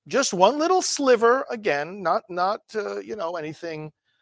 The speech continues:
obviously, uh, final or definitive, but it's an indication. And, you know, this is what we have to keep in mind. When we look at polls, we're all looking at polls, how close are certain key races. It's not, keep this in mind, it's not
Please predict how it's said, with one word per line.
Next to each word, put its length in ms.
obviously, 800
uh, 80
final 440
or 120
definitive, 720
but 180
it's 220
an 120
indication. 760
And, 140
you 60
know, 100
this 180
is 60
what 180
we 140
have 180
to 80
keep 280
in 100
mind. 240
When 80
we 60
look 200
at 160
polls, 640
we're 140
all 140
looking 320
at 100
polls, 540
how 160
close 480
are 140
certain 420
key 300
races. 580
It's 240
not, 600
keep 160
this 240
in 100
mind, 320
it's 200
not 340